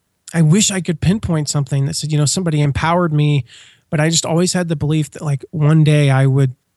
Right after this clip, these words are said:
I would do better than what I was growing up in. And, um, you know, I, like I said, I wish I, I wish I could say that it was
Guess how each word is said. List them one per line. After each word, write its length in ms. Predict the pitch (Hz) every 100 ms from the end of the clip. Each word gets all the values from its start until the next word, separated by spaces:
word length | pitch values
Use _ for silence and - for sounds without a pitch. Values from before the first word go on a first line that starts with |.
| -
I 100 | 151
would 160 | 135 127
do 180 | 156
better 340 | 147 147 139 139
than 440 | 135 131 131 117 _
what 160 | 156 135
I 80 |
was 160 | 131 131
growing 320 | 147 131 127
up 180 | 131 -
in. 320 | - 82 82 - _ _ _ _ _ -
And, 460 | 147 139 139 143
um, 480 | 151 143 143 151 131 - _ _ _ _ - -
you 140 | 175 147
know, 240 | 143 139
I, 100 | - - 131
like 100 | 156
I 20 | 135
said, 200 | - 156
I 60 |
wish 180 | 143 143
I, 180 | 143 139
I 80 | 160
wish 180 | 156 156
I 140 | 160 - - - -
could 180 | 180 - _ _ _ -
say 400 | - 208 147 131
that 100 | 147
it 80 |
was 160 | 165 143